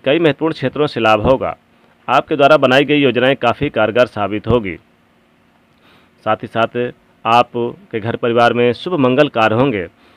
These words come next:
धार्मिक कार्यक्रमों का आयोजन होगा। बता दें कि अब आपके घर में कथा वार्ता होगी। धर्म कर्म के कार्य करेंगे। धार्मिक कार्यों में काफ़ी व्यस्तता दिखाई देगी।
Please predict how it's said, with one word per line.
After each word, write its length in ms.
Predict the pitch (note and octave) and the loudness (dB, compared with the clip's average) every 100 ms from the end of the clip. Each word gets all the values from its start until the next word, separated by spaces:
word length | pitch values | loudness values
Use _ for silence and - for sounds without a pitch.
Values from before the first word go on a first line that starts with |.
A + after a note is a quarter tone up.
| _ G2 | _ -10
धार्मिक 420 | G#2+ B2+ F#3 - | -4 -2 -2 0
कार्यक्रमों 420 | B2+ C3 - E3+ | 0 0 -2 -2
का 120 | C3 | 2
आयोजन 300 | A2+ A2+ C3+ | 2 4 2
होगा। 400 | A2+ C3 G2+ F2 - _ _ _ _ _ _ G2 | 4 2 0 -4 -12 _ _ _ _ _ _ -4
बता 280 | A2 B2 | -2 0
दें 120 | A#2+ B2 | 0 0
कि 320 | B2+ B2+ B2 _ - | 0 -2 -4 _ -4
अब 180 | A#2+ A#2 - | -2 -2 4
आपके 340 | B2 B2 B2+ | 4 4 0
घर 160 | A2 A#2+ | -2 0
में 280 | B2+ B2+ B2 _ C3+ | 2 2 0 _ -6
कथा 220 | D#3 F#3+ | -2 2
वार्ता 320 | C3 A#2+ E3 | 4 4 4
होगी। 240 | C#3+ A2 | 2 2
धर्म 300 | F#2+ C#3 E3 | -2 0 0
कर्म 240 | C#3+ D#3+ D#3+ | 2 0 0
के 100 | C3 | -2
कार्य 260 | B2+ C3 | 2 2
करेंगे। 280 | B2+ B2+ A#2+ | 2 -2 -2
धार्मिक 400 | F#2 A2+ A#2+ E3 | -2 -2 -2 -4
कार्यों 260 | B2+ B2 D3+ | 0 0 0
में 80 | C3+ | 0
काफ़ी 280 | A#2+ C#3 | -2 -2
व्यस्तता 380 | A2+ A#2+ - C#3 | -4 -6 -4 -4
दिखाई 360 | C3 G#2 G2+ G#2+ | -2 -2 -2 0
देगी। 300 | A#2+ F#2+ | 0 0